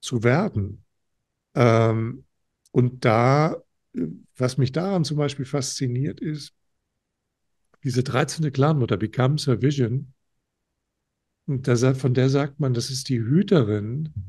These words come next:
des formannehmenden Geistes. Und die Idee ist, sie schwebt so lange in den Himmeln, ähm, bis alle anderen zwölf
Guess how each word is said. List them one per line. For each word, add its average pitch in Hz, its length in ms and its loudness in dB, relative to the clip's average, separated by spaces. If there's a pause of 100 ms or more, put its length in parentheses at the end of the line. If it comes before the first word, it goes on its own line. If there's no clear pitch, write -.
(760)
des 123 160 0
formannehmenden 135 1400 2
Geistes. - 760 -6 (1500)
Und 127 120 -8
die 120 160 -2
Idee 131 460 4
ist, - 280 -12 (320)
sie 117 160 -4
schwebt 143 320 0
so 139 140 2
lange 139 300 6
in 120 80 2
den 117 120 0
Himmeln, 131 640 4 (840)
ähm, 117 380 4
bis 127 180 -2
alle 147 420 4
anderen 151 720 2 (580)
zwölf 135 720 4